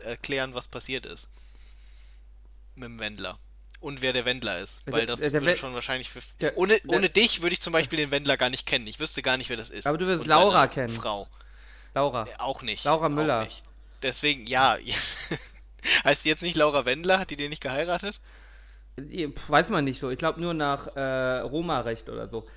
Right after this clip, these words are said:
Speaker 2: Ähm, jeden-
Speaker 1: Was ist Roma-Recht?
Speaker 2: Was?
Speaker 1: Kannst du das auch näher ausführen? Roma-Recht?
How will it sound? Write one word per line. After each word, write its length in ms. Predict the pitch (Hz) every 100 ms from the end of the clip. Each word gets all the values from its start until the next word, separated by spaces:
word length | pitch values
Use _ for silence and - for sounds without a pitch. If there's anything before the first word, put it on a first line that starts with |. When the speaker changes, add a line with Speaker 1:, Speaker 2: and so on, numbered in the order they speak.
| - - 135
Speaker 2:
Ähm, 460 | 135 139 135 131 - - - - - - -
jeden- 340 | - 160 190 151
Speaker 1:
Was 140 | 139
ist 260 | 165 - 143
Roma-Recht? 800 | 151 139 117 107 117 - - - - - - - - - - -
Speaker 2:
Was? 180 | 156 311
Speaker 1:
Kannst 180 | 147 156
du 40 |
das 200 | 147 160
auch 200 | 127 143
näher 300 | 139 123 110
ausführen? 520 | 107 - - 120 156 -
Roma-Recht? 880 | - 139 147 117 110 110 - -